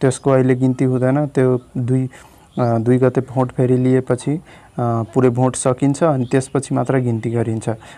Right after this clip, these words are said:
र जहाँको सिधिसकेको छ त्यहाँको पुरै, अ, देख-, result आउँछ, त्यो देखाउन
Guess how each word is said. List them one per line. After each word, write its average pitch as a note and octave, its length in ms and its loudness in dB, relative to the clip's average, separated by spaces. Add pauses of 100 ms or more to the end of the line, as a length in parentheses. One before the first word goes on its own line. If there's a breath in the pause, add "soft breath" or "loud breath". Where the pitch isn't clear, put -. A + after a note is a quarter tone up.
(120)
र B2+ 100 4
जहाँको C3 380 2
सिधिसकेको D3 640 0
छ C3+ 120 -2
त्यहाँको C3 560 0 (640 loud breath)
पुरै, B2+ 340 4
अ, B2+ 40 -8 (800)
देख-, A2 340 -2
result A#2+ 420 0
आउँछ, A#2+ 260 0
त्यो C#3+ 380 0
देखाउन A#2 680 -4